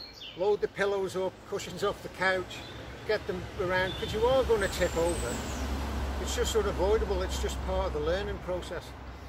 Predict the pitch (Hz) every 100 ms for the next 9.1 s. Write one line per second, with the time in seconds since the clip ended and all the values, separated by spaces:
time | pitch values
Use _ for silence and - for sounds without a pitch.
0 | - - 175 202 466 202 190 - 165 127
1 | 156 151 143 135 110 - - - - -
2 | - - - - 170 190 208 - 190 175
3 | 165 170 180 - 165 160 160 - - 143
4 | 139 143 143 135 135 139 131 - - -
5 | - - - 202 214 190 190 190 185 -
6 | 185 175 175 165 - 147 131 139 120 147
7 | 147 - - - - 143 160 202 226 220
8 | 175 170 151 170 165 - 165 156 143 120